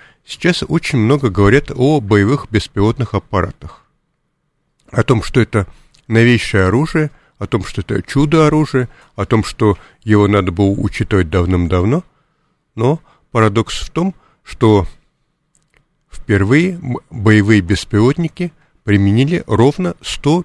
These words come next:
пять лет назад, то есть ещё в Первую мировую войну, в октябре тысяча девятьсот семнадцатого года.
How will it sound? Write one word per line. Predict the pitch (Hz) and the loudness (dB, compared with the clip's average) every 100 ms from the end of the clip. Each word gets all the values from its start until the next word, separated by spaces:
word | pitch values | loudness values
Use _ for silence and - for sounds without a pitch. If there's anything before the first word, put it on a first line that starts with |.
| - | -2
пять | 120 151 - | -2 -2 -4
лет | 101 120 - | -2 -2 -2
назад, | 117 101 85 90 - - _ _ _ _ - | 0 0 0 -6 -8 -18 _ _ _ _ -4
то | |
есть | 139 - | -2 0
ещё | 107 - - 180 - _ | 0 0 0 0 -2 _
в | - - | -14 -4
Первую | 120 135 156 165 | 2 2 2 -2
мировую | 123 90 95 117 135 | -2 2 2 2 2
войну, | 117 104 78 82 90 _ _ _ _ _ _ _ _ _ _ _ _ _ _ _ - - | 0 0 0 -6 -10 _ _ _ _ _ _ _ _ _ _ _ _ _ _ _ -20 -14
в | 110 | -2
октябре | 101 - 107 85 117 190 - _ _ _ _ _ _ _ _ _ _ _ - | -2 0 -4 0 0 0 -4 _ _ _ _ _ _ _ _ _ _ _ -6
тысяча | 160 - - 135 | -4 -2 -2 0
девятьсот | 98 - 147 - - | 2 0 -4 -8 -10
семнадцатого | - 95 98 113 - - 117 101 | -4 0 0 -2 -6 -6 -6 -6
года. | 87 98 - - | -8 -10 -8 -12